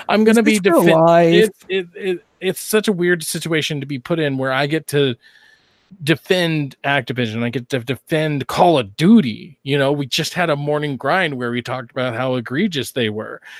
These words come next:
Speaker 1: But now here I am, I'm turning right around and I'm gonna defend them, because it's like, why do they not get to talk about,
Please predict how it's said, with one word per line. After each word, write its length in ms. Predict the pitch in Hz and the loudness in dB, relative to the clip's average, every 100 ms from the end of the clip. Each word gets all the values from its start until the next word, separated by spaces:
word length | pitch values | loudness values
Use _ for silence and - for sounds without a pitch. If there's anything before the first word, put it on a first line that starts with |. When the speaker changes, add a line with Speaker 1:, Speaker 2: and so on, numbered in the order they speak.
| - - | -8 0
Speaker 1:
But 140 | 175 | 2
now 240 | 165 185 156 | 4 2 2
here 220 | 180 160 | 2 2
I 60 | |
am, 300 | 156 147 139 | 2 0 0
I'm 120 | 131 127 | -2 -4
turning 300 | 160 156 139 | -4 -2 0
right 220 | 143 143 | 0 -2
around 440 | 135 131 127 127 | -2 -4 -2 -4
and 140 | 131 127 | -4 -2
I'm 180 | 123 | -2
gonna 220 | 123 123 117 | 0 -2 -2
defend 560 | 113 104 175 233 190 | -6 -6 0 2 2
them, 300 | 135 123 120 - - - | 0 -2 -2 -6 -20 -8
because 300 | - 170 180 | 0 2 2
it's 160 | 175 - | 2 2
like, 400 | 180 165 156 - _ _ _ _ _ _ - | 2 2 0 -10 _ _ _ _ _ _ -14
why 920 | 185 170 156 156 147 170 190 196 208 | -10 -10 -10 -10 0 2 4 4 2
do 360 | 175 185 180 165 | 2 2 2 2
they 200 | 160 156 | 2 2
not 360 | 151 143 147 | 2 2 0
get 200 | - 143 - | 0 -2 -2
to 440 | 151 135 127 120 - | -2 0 0 -4 -8
talk 320 | - 135 131 | -4 -4 -2
about, 420 | 127 127 120 120 | -4 -2 -2 -4